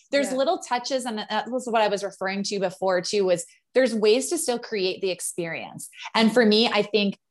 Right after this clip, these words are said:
Speaker 1: we've had to be a lot more, not even a lot more creative, just differently creative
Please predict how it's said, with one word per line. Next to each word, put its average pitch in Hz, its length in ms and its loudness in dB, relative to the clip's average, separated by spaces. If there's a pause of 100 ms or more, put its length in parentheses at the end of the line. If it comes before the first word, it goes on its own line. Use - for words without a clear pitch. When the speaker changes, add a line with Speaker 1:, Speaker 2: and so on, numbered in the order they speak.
Speaker 1:
we've 240 140 4
had 196 220 2
to 214 100 2
be 196 180 -2
a 185 120 2
lot 175 320 -2
more, 180 400 -8 (240)
not 247 340 -4
even 587 220 0
a 381 40 -2
lot 262 240 2
more 202 220 -2
creative, 190 640 -4
just 294 180 -6 (300)
differently 190 560 -2
creative 127 640 -4